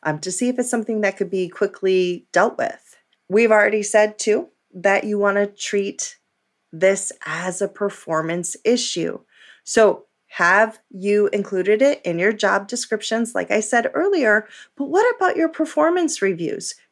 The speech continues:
Do you have these skills? Do you have these soft skills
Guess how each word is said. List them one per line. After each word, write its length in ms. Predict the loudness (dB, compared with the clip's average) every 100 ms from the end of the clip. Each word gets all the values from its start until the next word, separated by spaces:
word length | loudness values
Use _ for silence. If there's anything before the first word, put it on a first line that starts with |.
| -16
Do 200 | -2 2
you 260 | 2 2 0
have 460 | -2 0 4 4 0
these 280 | -8 -6 -8
skills? 680 | -10 -14 _ 0 2 0 -8
Do 120 | -6
you 120 | -4
have 500 | -4 -2 2 2 2 -8 -20 _ -6
these 380 | -4 -4 -6 -10
soft 640 | -8 0 2 2 -2 -18 -12
skills 800 | -10 0 2 2 0 -4 -10